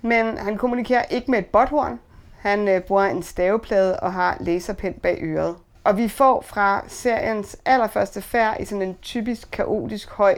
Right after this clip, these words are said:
komedietempo-scene slået fast, at J J's handicap ikke påvirker hans hoved. Familien er som sædvanligt ved at komme for sent, og de kører halsbrækkende gennem byens gader i en halvsmadret kassevogn.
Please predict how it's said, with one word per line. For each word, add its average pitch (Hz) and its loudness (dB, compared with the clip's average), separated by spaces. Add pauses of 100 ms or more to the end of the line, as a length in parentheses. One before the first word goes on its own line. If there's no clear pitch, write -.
(160)
komedietempo-scene 202 -4
slået 180 -6
fast, 196 0 (440)
at - 0
J - -4
J's 202 2
handicap 190 -2 (180)
ikke - -6 (120)
påvirker 170 0
hans 180 -6
hoved. 156 -6 (400)
Familien 220 0
er 185 0
som 185 -6
sædvanligt 208 -4
ved 190 4
at 180 2
komme 165 -4
for 165 -10
sent, - -6 (240)
og 214 2
de 214 0
kører 226 4
halsbrækkende 214 0
gennem 180 -2
byens 175 -8
gader 196 0
i - -4
en 170 0
halvsmadret 185 -4
kassevogn. 160 -6